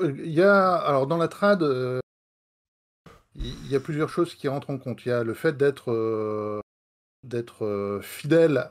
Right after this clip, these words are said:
à, à l'original dans la façon dont le War est construit et, euh, d'éviter toute confusion. Là-dessus, j'ai pas de doute, ça va être, euh, ça va être, euh, plutôt pas mal. Euh, après, t'as le choix des termes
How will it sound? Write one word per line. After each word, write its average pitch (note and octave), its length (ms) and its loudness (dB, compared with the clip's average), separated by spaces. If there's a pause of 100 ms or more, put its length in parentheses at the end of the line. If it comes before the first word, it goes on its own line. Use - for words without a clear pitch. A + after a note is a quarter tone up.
à, A2 640 -2
à B2 140 -2
l'original C3 600 -2
dans C#3 240 0
la B2 120 -2
façon B2 260 -8
dont A#2 120 -6
le A2 60 -6
War A#2 140 -2 (520)
est A#2+ 160 -8
construit E3 540 -6 (340)
et, D#3 500 0
euh, A2 420 0
d'éviter A#2 380 -2
toute D#3 160 -8
confusion. B2+ 460 -4
Là-dessus, A2 320 -4
j'ai B2+ 140 -2
pas B2 140 -4
de A2 60 -10
doute, C#3 260 -4
ça A#2+ 100 -6
va A2+ 100 -4
être, A#2 360 -6 (120)
euh, G2+ 920 -6
ça G#2+ 180 -10
va A#2 80 -4
être, A#2+ 240 -6
euh, G#2+ 160 -4
plutôt B2 260 -6
pas C3 120 -2
mal. G#2 240 -2 (640)
Euh, A#2+ 1080 2
après, E3+ 320 2
t'as F3+ 120 2
le C#3+ 80 2
choix G3 220 4
des F#3 120 2
termes C#3 320 0